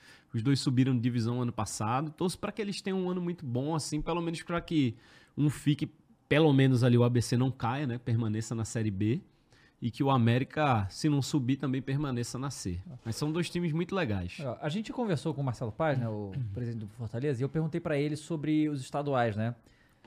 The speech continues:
Speaker 2: Que aqui, pelo menos no, no, no, no Sudeste, os estaduais é sempre uma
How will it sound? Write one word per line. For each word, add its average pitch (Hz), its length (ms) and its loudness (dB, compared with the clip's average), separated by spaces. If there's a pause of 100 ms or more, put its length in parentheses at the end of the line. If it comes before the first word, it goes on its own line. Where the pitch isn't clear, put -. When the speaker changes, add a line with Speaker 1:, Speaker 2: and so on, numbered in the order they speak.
(120)
Speaker 2:
Que 151 160 0
aqui, 170 340 2
pelo 175 240 2
menos 147 300 0
no, 120 720 -2 (120)
no, 113 280 -8
no, 113 240 -8
no 113 160 -6
Sudeste, 127 760 -2 (480)
os 127 160 -6
estaduais 143 560 2
é 139 60 -2
sempre 170 480 0
uma 151 800 -2